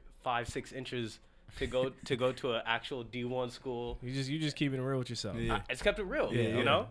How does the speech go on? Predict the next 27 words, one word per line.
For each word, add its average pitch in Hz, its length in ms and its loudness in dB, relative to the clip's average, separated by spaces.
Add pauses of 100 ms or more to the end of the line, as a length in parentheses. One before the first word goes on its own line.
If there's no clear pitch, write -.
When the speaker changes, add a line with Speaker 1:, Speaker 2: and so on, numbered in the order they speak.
Speaker 2:
Okay. 101 160 -8 (340)
Speaker 1:
And 131 400 2 (220)
so - 160 0
I 120 140 6
left, 120 520 0 (800)
I 117 140 0
left, 120 440 -2
uh, 107 180 -4
football 113 540 -2
my, 98 480 -4
after 101 260 -8
my 98 120 -4
sophomore 107 380 -4
year. 101 300 -6 (200)
Speaker 2:
Yeah. 107 280 -6 (160)
Speaker 1:
And 101 440 -2 (300)
I 107 120 2
decided 113 540 -2
that 95 280 -4 (680)
I - 120 -4
felt 123 200 -2
like 117 300 -2 (320)
I 101 60 -6
had 107 220 -2
to 120 100 -6
invest 101 400 -8
in 98 280 -8